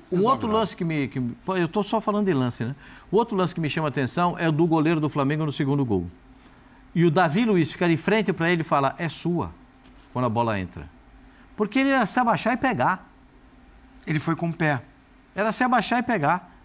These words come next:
Speaker 2: Joga
Speaker 1: né?
Speaker 2: as Copas agora ou sai das
Speaker 1: Não,
Speaker 2: Copas?
Speaker 1: é, é, é, é por isso que eu acho que o goleiro é uma posição difere-, é uma posição diferente dos outros. E o goleiro, na minha opinião, deve ser mantido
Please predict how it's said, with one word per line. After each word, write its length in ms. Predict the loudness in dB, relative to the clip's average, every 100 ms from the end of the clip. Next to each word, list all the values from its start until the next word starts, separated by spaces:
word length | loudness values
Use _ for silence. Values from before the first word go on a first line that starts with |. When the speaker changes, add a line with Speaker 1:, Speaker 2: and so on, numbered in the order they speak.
| -20 -20 -10
Speaker 2:
Joga 280 | -2 0 0
Speaker 1:
né? 60 |
Speaker 2:
as 100 | -4
Copas 400 | 0 -2 0 -4
agora 420 | -4 -2 -2 -2 -10 -20 -20 -20 -20 -20 -14
ou 100 | -12
sai 260 | -6 -4 -4
das 180 | -6
Speaker 1:
Não, 120 | -2 0
Speaker 2:
Copas? 160 | 0
Speaker 1:
é, 140 | -2 -4
é, 600 | 0 2 4 2 2 -2 -2
é, 40 |
é 40 | -2
por 200 | 2 2
isso 260 | 2 -2 -2
que 80 |
eu 120 | 0 0
acho 180 | 0
que 60 | -2
o 40 |
goleiro 440 | 0 2 4 2 2
é 40 |
uma 120 | 0
posição 360 | 0 -4 -2 -4
difere-, 340 | -2 -2 -4 0
é 220 | 2 4
uma 140 | 2
posição 300 | -2 -6 -4
diferente 320 | -4 -4 -6 -4
dos 180 | -4
outros. 360 | -2 -2 -6 -16 -18 -2
E 100 | 2
o 40 | 4
goleiro, 440 | 4 4 2 0
na 160 | 0 2
minha 260 | 4 2 2
opinião, 500 | 0 0 2 0 -2 -10 -6
deve 220 | -2 -2
ser 220 | 0 0
mantido 500 | 0 -2 0 0 -2